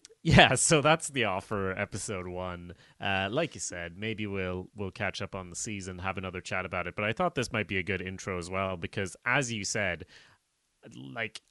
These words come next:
often with shows we talk about, I feel like a lot of people haven't heard of it. Maybe I just don't talk to people,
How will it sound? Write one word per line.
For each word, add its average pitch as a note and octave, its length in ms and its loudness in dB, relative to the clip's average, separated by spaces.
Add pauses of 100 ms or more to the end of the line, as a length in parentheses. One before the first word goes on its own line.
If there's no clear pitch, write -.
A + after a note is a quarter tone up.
(140)
often G3 480 0
with F#3 140 0
shows F3+ 320 0
we F3 60 -6
talk E3+ 240 0
about, E3+ 200 2
I D3+ 40 2
feel C3+ 200 -2
like B2 140 0
a B2+ 40 -2
lot A#2+ 140 2
of A#2+ 60 -4
people A#2 220 -4
haven't G#2+ 240 0
heard A2 200 -2
of A#2+ 80 -4
it. C3 120 -4
Maybe G2 260 -2
I G2 80 0
just F#2 180 -8
don't F#2+ 260 -10
talk F#2+ 320 -4
to G2+ 120 -8
people, A2+ 400 -6